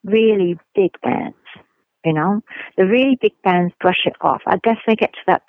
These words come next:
point where they've seen it all, heard it all, and so it doesn't bother them anymore. But the ones that have gotten to me really is when I've written a review of something, and maybe I've only spent an afternoon with the album or something, or I was in a bad mood at the show,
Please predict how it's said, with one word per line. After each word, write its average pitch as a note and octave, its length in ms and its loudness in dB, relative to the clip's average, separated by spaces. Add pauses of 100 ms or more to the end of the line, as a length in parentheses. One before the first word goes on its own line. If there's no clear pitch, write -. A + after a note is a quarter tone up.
point F#3 200 -2
where F#3+ 120 2
they've F3 320 -2
seen A3 180 2
it A3 140 -2
all, F3+ 140 2
heard F#3 360 0
it - 160 0
all, F3 240 -6 (440)
and F3 240 0
so F3 180 2
it - 120 -10
doesn't - 260 -4
bother F3 260 0
them E3 160 -2
anymore. E3 360 -2 (400)
But - 120 2
the A3+ 80 2
ones B3 340 2
that - 120 0
have G3 160 -2
gotten G3 200 -2
to - 120 -10
me G3 160 2
really F#3+ 380 0 (100)
is F3 120 -2
when G3+ 140 0
I've F#3+ 200 -2
written G3+ 200 0
a F#3 120 0
review F#3+ 260 0
of F#3+ 100 0 (140)
something, F3+ 360 -2
and F3 160 -2
maybe G#3+ 180 0
I've G3+ 200 -2
only F#3+ 160 0 (100)
spent F#3+ 260 -2 (360)
an F3+ 180 -4
afternoon F#3+ 640 0
with F3+ 120 0
the E3+ 120 2
album F3+ 420 0
or F3+ 180 0
something, F#3 340 -2
or E3+ 100 2
I F3 100 2
was F#3+ 140 2
in F3+ 120 0
a D3 80 -2 (120)
bad E3 200 0
mood F3 220 0
at - 100 -4
the F3+ 80 -4 (120)
show, E3 220 2